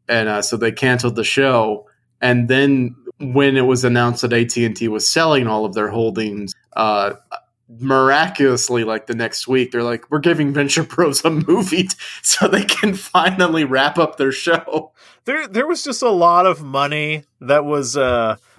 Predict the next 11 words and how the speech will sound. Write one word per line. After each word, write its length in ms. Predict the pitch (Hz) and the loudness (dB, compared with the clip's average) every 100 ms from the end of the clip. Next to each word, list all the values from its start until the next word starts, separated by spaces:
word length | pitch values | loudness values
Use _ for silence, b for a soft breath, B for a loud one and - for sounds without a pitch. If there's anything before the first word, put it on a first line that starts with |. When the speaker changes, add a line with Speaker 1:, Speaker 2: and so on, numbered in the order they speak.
| b | b
Speaker 2:
a 140 | - 151 | 0 2
remainder 1040 | 143 143 123 123 123 131 135 143 143 139 _ | 4 2 2 0 0 -2 0 2 2 -2 _
for 160 | - 151 | -6 -4
something 640 | - 151 143 156 143 143 | -2 -4 -2 0 2 0
left 440 | 139 123 123 - | -4 -2 -2 -2
over, 420 | 131 123 123 147 139 | -2 -2 0 0 0
and 160 | 131 | 0
then 100 | 139 | -4
just 220 | 127 147 | -4 -4
whoever 420 | - 147 143 208 | 0 0 2 2
<laughs> 40 | 170 | 0